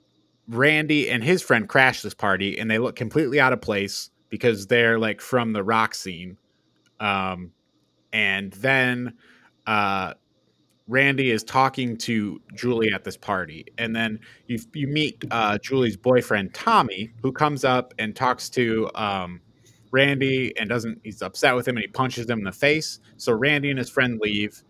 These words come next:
and then you get a Cageism where Nicolas Cage freaks out, kicks a car. They turn around, come back to the party. Um, Randy sneaks in through the window, waits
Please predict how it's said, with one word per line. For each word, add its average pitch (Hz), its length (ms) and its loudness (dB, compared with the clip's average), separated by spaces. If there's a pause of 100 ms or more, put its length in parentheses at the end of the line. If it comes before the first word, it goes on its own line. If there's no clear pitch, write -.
(500)
and 117 140 0
then 127 180 2
you 120 100 -2
get 123 160 4
a 110 60 0
Cageism 113 680 2
where 104 160 0
Nicolas 120 340 -2
Cage 117 280 0
freaks - 360 -2
out, 110 280 2
kicks - 280 -4
a 117 60 -4
car. 107 480 0 (260)
They 117 120 0
turn 143 240 0
around, 120 360 0
come 117 280 0
back 127 320 2
to 113 120 -4
the 104 80 -2
party. 101 500 0 (440)
Um, 101 340 0
Randy 113 380 -2
sneaks 131 460 -6
in 117 240 0
through 117 160 -2
the 104 100 0
window, 107 640 -2 (240)
waits 120 600 -2